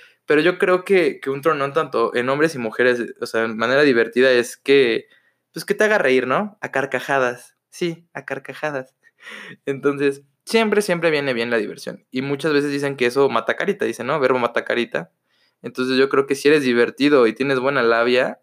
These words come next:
o, o, o sea, bueno, siendo hombre o mujer, creo que te va a ir muy bien. Y bueno, pasamos eso. Ahora pasamos a los turn-offs físicos. Dice, tenemos una lista bastante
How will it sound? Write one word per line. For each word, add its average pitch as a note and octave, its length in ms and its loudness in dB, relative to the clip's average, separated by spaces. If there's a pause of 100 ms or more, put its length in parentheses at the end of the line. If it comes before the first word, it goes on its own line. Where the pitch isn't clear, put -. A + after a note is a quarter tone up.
o, A#2 100 -2
o, A#2 400 -2
o A2+ 60 -8
sea, A2+ 120 -6
bueno, A#2 240 -6
siendo B2 200 -6
hombre A#2+ 140 -4
o A#2+ 40 -8
mujer, C3+ 260 -2 (720)
creo C#3+ 160 0
que D3 80 -4
te B2+ 100 -2
va B2 60 4
a B2 40 4
ir B2 60 -2
muy A#2+ 140 -2
bien. G#2 220 -12 (1000)
Y D3+ 80 -2
bueno, A#2+ 300 0 (100)
pasamos E3+ 440 0
eso. F3 300 2
Ahora F#3+ 220 2
pasamos E3 360 -2
a C#3 60 0
los B2 300 -2 (240)
turn-offs F3+ 1000 0
físicos. - 680 -8 (1120)
Dice, C#3+ 480 2
tenemos G3+ 460 0
una F3 180 -4
lista E3+ 220 -2
bastante C3+ 640 -2